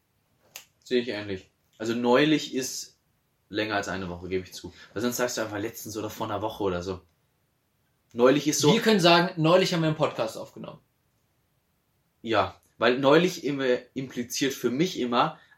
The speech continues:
Speaker 1: einen unbestimmten Zeitraum. So, das ist unbestimmte Zeit her. So, dass ich, so lang schon her, dass ich's nicht mehr zählen kann,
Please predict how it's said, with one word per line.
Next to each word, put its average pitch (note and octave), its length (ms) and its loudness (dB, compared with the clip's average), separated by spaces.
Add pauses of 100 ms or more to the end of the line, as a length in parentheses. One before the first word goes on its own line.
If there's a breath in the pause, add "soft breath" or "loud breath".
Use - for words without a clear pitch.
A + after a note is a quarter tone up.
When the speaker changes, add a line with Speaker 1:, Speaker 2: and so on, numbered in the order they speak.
Speaker 1:
einen B2 360 0
unbestimmten D3 1300 0 (200)
Zeitraum. F#2 720 -2
So, A2+ 200 -2
das A#2+ 220 -4
ist B2+ 140 -4
unbestimmte D#3 760 2
Zeit - 400 0
her. F#2+ 200 -4 (220 loud breath)
So, D#3 260 4
dass C#3 200 2
ich, C#3 160 -8 (220)
so D3 220 2
lang D3 320 2
schon B2+ 240 -4
her, C3+ 200 0
dass C#3 160 0
ich's B2+ 100 -8
nicht A#2+ 120 -12
mehr A2 140 -2
zählen D#3 380 -2
kann, D3+ 260 -2